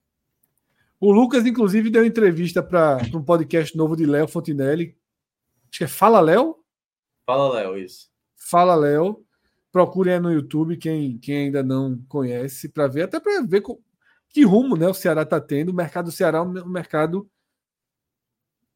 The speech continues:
Speaker 1: mediano
Speaker 2: Ainda
Speaker 1: pra mim,
Speaker 2: é,
Speaker 1: até
Speaker 2: ainda
Speaker 1: aqui,
Speaker 2: tá meio
Speaker 1: né?
Speaker 2: estranho.
Speaker 1: E aí,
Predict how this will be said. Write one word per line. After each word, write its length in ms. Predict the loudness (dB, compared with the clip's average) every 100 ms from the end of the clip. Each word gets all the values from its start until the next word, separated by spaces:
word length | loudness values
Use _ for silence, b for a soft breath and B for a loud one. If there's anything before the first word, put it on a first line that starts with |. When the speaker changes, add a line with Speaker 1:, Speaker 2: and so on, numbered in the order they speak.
| -6
Speaker 1:
mediano 720 | 0 2 4 6 6 4 2
Speaker 2:
Ainda 60 |
Speaker 1:
pra 140 | 0 0
mim, 80 | 2 0
Speaker 2:
é, 20 | 0
Speaker 1:
até 220 | 0 -2
Speaker 2:
ainda 220 | -2 -6
Speaker 1:
aqui, 100 | -6
Speaker 2:
tá 140 | -6 -6 -4
meio 220 | -2 -2
Speaker 1:
né? 140 | -8 -12 -20
Speaker 2:
estranho. 520 | -20 -20 -14 -12 -14 _ _ _ _ _ _ _ _ _ _ _ _ _ 0
Speaker 1:
E 100 | 4
aí, 600 | 6 6 6 4 0